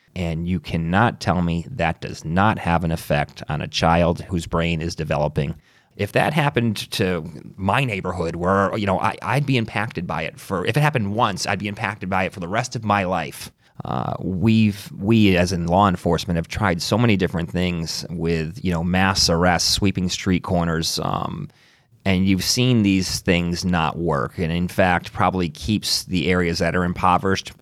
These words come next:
to stay impoverished when you're pulling so many people out of the population and putting them in, in incarcerating them and then limiting their opportunities when they come back in.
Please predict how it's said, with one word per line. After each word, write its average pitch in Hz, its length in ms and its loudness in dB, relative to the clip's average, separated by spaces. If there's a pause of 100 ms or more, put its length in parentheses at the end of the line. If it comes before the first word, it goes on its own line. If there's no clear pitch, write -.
(160)
to 95 100 -2
stay 95 540 2
impoverished 80 720 0
when 87 440 2 (360)
you're 87 160 2
pulling 87 320 2
so 92 200 2
many 87 200 2
people 80 360 0
out 110 300 4 (100)
of 101 240 4
the 101 60 0
population 95 800 2
and 82 140 -4
putting 90 320 2
them 80 160 -4
in, 80 160 -6
in 82 240 -4
incarcerating 98 640 0
them 90 360 2
and 87 220 0
then 90 160 2
limiting 92 380 2
their 82 140 0
opportunities 82 760 -2
when 85 200 -6
they 85 100 -2
come 82 240 -2
back 82 300 -2
in. 107 360 0